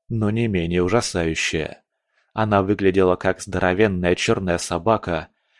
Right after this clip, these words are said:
ее пасть светилась синевой, а из спины торчали шипастые щупальца. «Оскар!» Я указал на пса, и Феникс с пронзительным криком бросился в атаку. Его перья вспыхнули, ослепляя меня и противника.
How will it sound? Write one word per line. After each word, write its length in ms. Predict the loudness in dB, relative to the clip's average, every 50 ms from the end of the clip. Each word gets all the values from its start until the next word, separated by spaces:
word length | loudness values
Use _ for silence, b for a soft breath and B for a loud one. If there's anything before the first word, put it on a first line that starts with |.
| _
ее 320 | -2 0 2 4 4 4 4
пасть 340 | 4 2 2 2 2 0 -6
светилась 560 | -4 -4 -2 -2 -2 -2 0 0 0 0 0
синевой, 720 | -2 -4 -4 -2 -2 -2 2 4 4 6 6 4 0 b b b b
а 120 | b -4
из 100 | -2 -2
спины 360 | -4 -4 -2 -2 0 0 0 0
торчали 480 | 0 -2 -2 -2 -2 0 2 2 2
шипастые 600 | 2 2 -2 -2 0 0 0 0 0 -2 -2 0
щупальца. 840 | 0 0 2 2 2 4 4 0 0 0 0 -2 -2 -2 -2 -4 -10 _ _ _ _ _ _ _ _ _ _ _ _ _ _ 0
«Оскар!» 580 | 2 4 4 4 4 4 4 2 2 2 -4 _ _ _ _ _ _ _ -6
Я 220 | 0 2 2 2
указал 400 | 2 2 0 0 2 2 0 2
на 120 | 0 -2
пса, 420 | -4 -4 -2 0 2 2 2 0 -4 _ _ _ -2
и 100 | 0 0
Феникс 480 | 0 2 2 2 2 0 -2 -4 -6
с 40 | -8
пронзительным 720 | -2 0 0 0 2 0 -2 0 0 0 0 0 -2 -4
криком 420 | -2 0 0 2 2 2 0 0 2
бросился 520 | 2 2 2 2 2 -2 0 2 2 4
в 60 | 4
атаку. 680 | 4 2 4 4 2 2 2 0 -4 -6 -6 -6 -10 _ _ _ _ _ _ _ _ _ _ -8
Его 320 | -2 0 2 4 4 4
перья 340 | 4 4 2 4 4 2 0
вспыхнули, 560 | 0 -4 -2 -2 -2 -2 0 -2 0 2 2
ослепляя 600 | 0 0 0 0 -2 -2 2 2 4 4 4 2
меня 340 | 2 0 -2 0 2 2 2
и 40 | 2
противника. 920 | 2 0 -4 -4 -2 -2 -2 0 0 0 -2 -2 -2 -4 -4 -4 -6